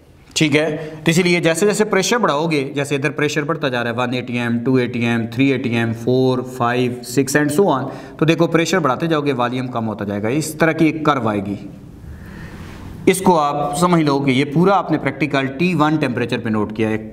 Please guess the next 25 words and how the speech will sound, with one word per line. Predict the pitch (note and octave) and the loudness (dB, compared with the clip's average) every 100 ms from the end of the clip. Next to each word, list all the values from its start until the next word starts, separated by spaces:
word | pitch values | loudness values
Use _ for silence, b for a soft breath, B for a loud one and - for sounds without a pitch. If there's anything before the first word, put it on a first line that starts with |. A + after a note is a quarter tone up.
| - | -2
कांस्टेंट | G#3 A3+ - E3+ | 0 2 2 2
टेम्परेचर | C#3 A#2 A#2+ B2+ | 2 0 0 0
रखा | A#2 - | 0 2
आपने | G#2+ A#2 A#2 | 0 0 -2
पूरे | G3 G3 | 2 2
एक्सपेरिमेंट | F3 - C#3 B2+ A#2+ A#2 | 2 0 0 0 0 -2
में। | |
सपोज | A#2 G3 F#3+ F#3 | 0 0 2 2
कर | C#3 | 0
लेते | B2+ B2+ | 0 0
हैं | B2+ | -2
टेन | D3+ D#3 | -2 0
डिग्री | C#3 B2+ | -2 -2
पे | A#2+ A2+ | -2 -2
आपने | G#2+ A2 | -2 -4
ये | G#2+ | -4
नोट | G#2+ G#2 | -4 -4
कर | G#2 G2 | -6 -4
लिया। | G2 F2 - B B B B B B B B B - - | -6 -6 -12 B B B B B B B B B 0 2
एक | F3+ G#3+ | 4 2
और | A#3+ | 2
प्रैक्टिकल | A3+ E3+ G3 E3 C3+ | 0 2 4 4 2
आप | B2 | 2
करते | B2 A2+ B2+ | 0 2 0
हैं, | A2+ - | -2 -6